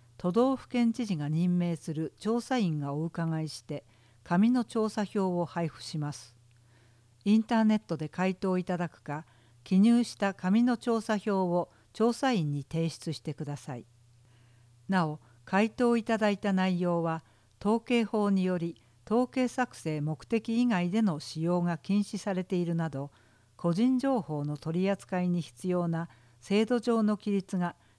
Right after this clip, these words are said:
厳格に整備されておりますので、安心して回答してください。調査について不明な点などの問い合わせは、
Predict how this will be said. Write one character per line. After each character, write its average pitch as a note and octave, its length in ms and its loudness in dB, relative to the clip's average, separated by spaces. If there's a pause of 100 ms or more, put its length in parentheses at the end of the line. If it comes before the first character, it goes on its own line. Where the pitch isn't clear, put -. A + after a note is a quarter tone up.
厳 A3+ 260 2
格 A#3 260 -2
に G3+ 160 2
整 A#3+ 220 0
備 E3 120 -2
さ D3+ 180 -6
れ D3+ 120 -6
て D3+ 100 -8
お D#3 100 -2
り D#3+ 120 -2
ま E3 120 -2
す - 120 -8
の C#3 120 -4
で、 C3+ 220 -12 (400)
安 G3+ 240 2
心 A3+ 320 0
し - 100 -10
て F#3+ 160 -4
回 F3 280 -4
答 E3+ 240 -2
し - 80 -12
て D3+ 120 -8
く D#3 120 -8
だ C#3+ 140 -8
さ C3+ 180 -12
い。 - 80 -16 (1900)
調 B3+ 220 2
査 E3+ 140 -2
に D3 140 -2
つ - 160 -6
い D3+ 100 -4
て - 260 -12 (160)
不 - 200 -2
明 B3 220 4
な A#3+ 140 0
点 A3 260 2
な G#3+ 120 2
ど D#3 120 -4
の C#3 140 -6
問 E3+ 280 -2
い F3 80 0
合 D#3+ 80 0
わ E3 80 -2
せ D#3 160 -8
は、 D3+ 240 -6